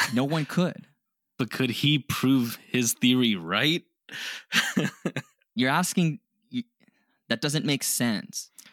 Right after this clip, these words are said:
Speaker 1: Well, no, it's, it's
Speaker 2: Izzo. The question
Speaker 1: he
Speaker 2: doesn't
Speaker 1: isn't
Speaker 2: make sense. <laughs>
Speaker 1: basing his theory on any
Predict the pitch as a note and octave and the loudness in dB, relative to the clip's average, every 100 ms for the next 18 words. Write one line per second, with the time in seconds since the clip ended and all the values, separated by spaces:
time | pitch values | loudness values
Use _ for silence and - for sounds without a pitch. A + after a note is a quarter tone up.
0 | _ _ - A#2 C#3+ D#3+ G2+ F2 - G#2 | _ _ -6 0 2 2 0 2 2 4
1 | A#2+ A2+ - G2 - _ - - - _ | 4 2 0 -6 -16 _ -18 -16 -16 _
2 | _ _ _ _ _ _ _ - C3 C3+ | _ _ _ _ _ _ _ -4 2 4
3 | D#3+ E3 C3+ B2 A#2+ C3 C3+ - A2+ G#2 | 6 4 2 2 4 4 2 -2 -2 -2
4 | F2+ - - - - E3+ D3 G2+ F#2 - | -2 -6 -10 -4 -2 2 4 4 4 2
5 | G2 - - - A2 F2+ E2 E2+ A2+ - | 2 0 -2 0 0 0 -2 0 -2 -4
6 | - _ _ _ - F2+ F#2 - G2 A2+ | -20 _ _ _ -4 0 0 0 2 4
7 | A#2+ A#2+ A2+ | 6 6 4